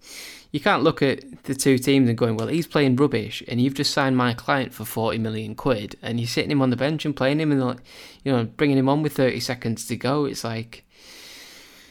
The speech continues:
I don't know whether that's, that's an issue for, for Solskjaer long term, because if he's not playing Van der Beek and he's playing f-,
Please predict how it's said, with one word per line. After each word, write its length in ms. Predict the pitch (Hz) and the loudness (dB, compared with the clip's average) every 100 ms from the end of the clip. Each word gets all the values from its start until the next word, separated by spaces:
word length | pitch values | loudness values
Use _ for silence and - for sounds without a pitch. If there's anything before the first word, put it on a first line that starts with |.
| - _ _ - | -20 _ _ -4
I 120 | - | 0
don't 120 | 151 | 4
know 80 | 147 | 6
whether 220 | 135 127 | 6 4
that's, 520 | 123 127 123 - - | 2 0 -4 -8 -8
that's 360 | - - - - | -8 -8 -6 0
an 60 | 131 | 2
issue 300 | 123 139 131 | 4 2 2
for, 380 | 131 123 117 | 2 2 0
for 160 | - - | -4 -6
Solskjaer 480 | 120 127 123 123 120 | -2 0 0 2 4
long 200 | 120 123 | 4 4
term, 320 | 131 135 131 | 4 4 4
because 560 | 117 120 120 110 - - _ _ _ _ | 2 -2 -2 -2 -6 -8 _ _ _ _
if 180 | 131 - | -4 0
he's 180 | 123 127 | 0 2
not 220 | 123 - | 2 0
playing 280 | - 143 135 | 2 4 4
Van 200 | 117 113 | 4 0
der 80 | |
Beek 300 | 107 117 120 | 0 0 0
and 80 | 113 | -2
he's 140 | 113 107 | -2 -2
playing 300 | 123 113 113 | -2 -2 -2
f-, 220 | - | -8